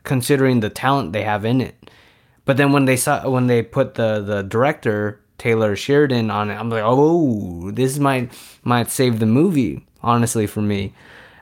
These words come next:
Uh, so, yeah, the trailer did not impress me at all, but just the fact it has the cast and the director, I think it still has a good chance of being a good success.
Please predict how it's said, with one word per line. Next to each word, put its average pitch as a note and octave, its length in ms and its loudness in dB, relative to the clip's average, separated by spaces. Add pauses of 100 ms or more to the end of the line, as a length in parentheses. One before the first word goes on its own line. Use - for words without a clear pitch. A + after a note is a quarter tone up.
Uh, G2 640 2 (180)
so, G#2+ 500 -2 (960)
yeah, A#2 300 2
the A2 160 0
trailer F3+ 400 2
did C3+ 260 2
not C3 380 2
impress B2 460 -2
me B2 180 0
at G#2 160 -2
all, A2+ 400 -2 (480)
but A2+ 200 2
just B2+ 180 0
the C3+ 80 2
fact A#2 340 0
it A#2+ 80 2
has A2 320 0
the A2 80 -6
cast A#2 720 -4 (300)
and A#2+ 240 2
the A2+ 60 2
director, A2+ 800 0 (220)
I A#2 120 0
think B2 500 -4 (580)
it B2+ 120 -8
still C#3+ 160 2
has B2+ 140 0
a - 20 -10
good B2 180 0
chance A#2 300 -2
of G#2 120 -4
being A#2+ 240 2
a G#2+ 80 -2
good A2+ 260 -2
success. - 640 -6